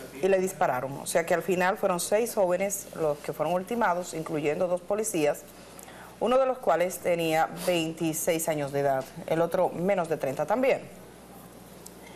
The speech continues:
La policía habla de un intercambio de disparos, habló de gente en movimiento en un carro, eso sí que ha quedado ya fuera de,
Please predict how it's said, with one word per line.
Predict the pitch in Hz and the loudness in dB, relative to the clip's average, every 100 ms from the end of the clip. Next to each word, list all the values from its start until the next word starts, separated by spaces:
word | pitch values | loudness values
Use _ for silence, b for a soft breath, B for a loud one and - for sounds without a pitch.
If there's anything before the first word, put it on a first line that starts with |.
| B B B | B B B
La | 214 262 | 2 4
policía | 320 294 262 | 2 2 4
habla | 220 214 | 4 4
de | 208 | 2
un | |
intercambio | 208 214 202 208 202 | 0 0 0 2 2
de | 202 | 2
disparos, | - 180 170 | 2 4 4
habló | 170 180 | 4 2
de | 196 | 2
gente | 190 190 | 0 0
en | 190 | 2
movimiento | 175 170 170 170 175 | 2 2 0 0 0
en | |
un | 170 | 0
carro, | 175 151 131 127 | 0 0 0 0
eso | 160 180 | -2 -2
sí | 170 190 | -2 -2
que | |
ha | 175 | 0
quedado | 175 160 156 | 2 0 0
ya | 151 151 | -2 0
fuera | 156 147 | 0 2
de, | 147 135 110 71 | 2 2 0 -4